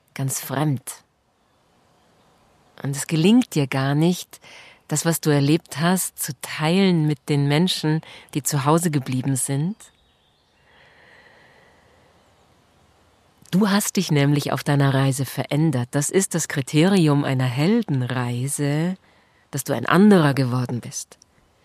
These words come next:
dass du gewachsen bist, dich weiterentwickelt hast. Und du bist nicht mehr der, der du warst, als du losgezogen bist. Und darum ist auch dieses Heimkommen so ein kritischer Moment. Zurückzukommen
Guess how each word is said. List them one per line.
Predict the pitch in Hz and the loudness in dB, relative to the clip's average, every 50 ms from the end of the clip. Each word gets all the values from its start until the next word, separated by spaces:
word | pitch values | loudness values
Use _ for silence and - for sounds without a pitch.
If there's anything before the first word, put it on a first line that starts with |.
| _ _ - _ _ | _ _ -20 _ _
dass | - - | -10 -8
du | - 139 | -6 -2
gewachsen | 156 147 143 175 - - - - - 190 175 | 0 2 4 2 2 2 -2 0 2 2 2
bist, | 151 131 131 - - - | 0 -2 -4 -6 -6 -6
dich | 127 - - | -8 -4 -2
weiterentwickelt | 143 143 185 208 - 208 185 - 160 160 156 147 139 - - 139 120 - - | 0 0 0 0 2 2 2 2 2 0 -2 -4 -6 -6 -6 -10 -12 -12 -12
hast. | - 117 - - - - - - _ _ _ _ _ _ _ _ | -14 -14 -14 -16 -16 -18 -20 -20 _ _ _ _ _ _ _ _
Und | - 156 - | 0 0 4
du | |
bist | 151 294 311 - - | 4 4 2 2 0
nicht | 285 277 - - - | 0 -2 0 0 0
mehr | 165 143 139 | 0 0 2
der, | 127 135 135 143 147 160 180 180 - - - _ - | 2 2 2 4 4 4 4 2 -2 -12 -14 _ -4
der | 139 | -2
du | 131 131 123 | -2 2 2
warst, | 175 185 175 120 113 - - - - - _ _ _ _ _ _ | 4 2 2 0 -2 -6 -8 -10 -14 -20 _ _ _ _ _ _
als | - 135 135 - | -4 -4 -4 0
du | - 151 | 0 2
losgezogen | 143 160 196 214 - - 139 - - 123 107 - 107 - | 4 4 4 4 0 -4 -4 -4 -6 -8 -8 -10 -10 -12
bist. | - - - - - - _ _ _ _ _ _ _ _ _ _ _ _ _ - - - - - - | -10 -12 -12 -14 -14 -20 _ _ _ _ _ _ _ _ _ _ _ _ _ -20 -18 -16 -14 -4 0
Und | 175 160 | 2 4
darum | 160 165 180 180 180 | 6 6 6 6 6
ist | - - 240 - - - | 4 2 0 0 4 4
auch | 175 175 175 | 2 4 4
dieses | - 175 147 160 147 - - - - - - - - | 2 2 4 4 2 2 -2 -6 -12 -20 -16 -6 0
Heimkommen | 165 160 165 185 226 254 262 254 - _ _ - - - 156 143 143 147 147 165 185 190 | 2 4 6 6 6 4 2 0 -2 _ _ -8 -6 0 2 2 4 4 4 6 4 4
so | 175 160 147 | 4 2 0
ein | - 143 147 139 | 0 0 -2 -2
kritischer | - - - 190 220 - 214 185 - - 151 | -4 -2 -2 -2 -2 0 -2 -2 -2 -2 -2
Moment. | 143 143 139 143 160 170 151 127 127 - _ _ _ _ _ _ _ _ _ _ _ _ _ _ _ _ _ _ _ _ _ _ _ _ _ _ _ _ _ _ _ _ _ _ _ _ _ _ _ _ _ _ _ _ _ _ _ _ _ _ _ | 0 0 0 -2 -2 -4 -4 -8 -10 -16 _ _ _ _ _ _ _ _ _ _ _ _ _ _ _ _ _ _ _ _ _ _ _ _ _ _ _ _ _ _ _ _ _ _ _ _ _ _ _ _ _ _ _ _ _ _ _ _ _ _ _
Zurückzukommen | - - 151 156 185 - - - - - - - - 127 123 87 80 90 104 127 | -4 0 2 2 2 0 -2 -8 -8 -8 -8 -8 -8 -8 -8 -8 -8 -10 -12 -14